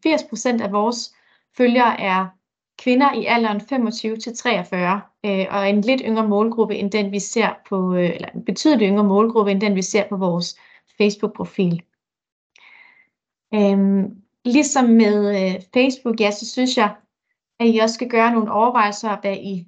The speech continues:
vil med en Instagram-konto, og har I tid til at prioritere en til kanal? Øh, som jeg også sagde før, så er jeg stor faler for, stor fortaler for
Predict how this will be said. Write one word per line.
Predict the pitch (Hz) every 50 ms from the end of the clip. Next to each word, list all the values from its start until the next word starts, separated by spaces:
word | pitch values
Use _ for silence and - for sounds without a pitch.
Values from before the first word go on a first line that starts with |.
| _ -
vil | 208 226 269 285 285
med | 277 254
en | 226
Instagram-konto, | 233 226 254 254 - 254 233 233 214 202 208 208 - 220 214 214 - - 226 -
og | - 214 190
har | 214 214
I | 208 208
tid | - - - 285 254 254
til | - - 240
at | 214 214 -
prioritere | - 220 202 - - - 269 254 233 202 - - _ -
en | - 277 254 226
til | - 233 214 208 214
kanal? | - 208 196 196 208 208 190 175 175 175 _ _ _ _ _ _ _ _ _ _ _ _ _ -
Øh, | 220 214 208 202 202 196 196
som | - 208 214
jeg | 208 220
også | 226 226 -
sagde | 254 233 226 233 -
før, | 254 240 220
så | 214 - - 214
er |
jeg | 214 208 196 202 -
stor | - - - 269 240 226
faler | 226 - 214 208 220 233 233 -
for, | 220 214 - - -
stor | - - - 302 277 233 233 -
fortaler | - 220 240 247 - 233 202 196 190
for | - - 190 190 185 -